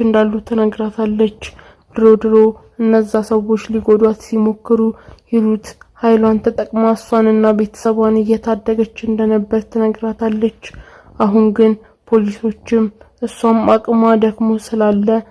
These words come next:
ልትጠብቃት እንደማትችል ትነግራታለች።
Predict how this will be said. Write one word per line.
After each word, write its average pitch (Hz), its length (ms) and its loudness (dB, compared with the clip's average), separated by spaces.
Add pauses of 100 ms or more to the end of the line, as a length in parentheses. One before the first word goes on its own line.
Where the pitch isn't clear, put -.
(300)
ልትጠብቃት 226 800 -4
እንደማትችል 214 760 0
ትነግራታለች። 214 1000 -2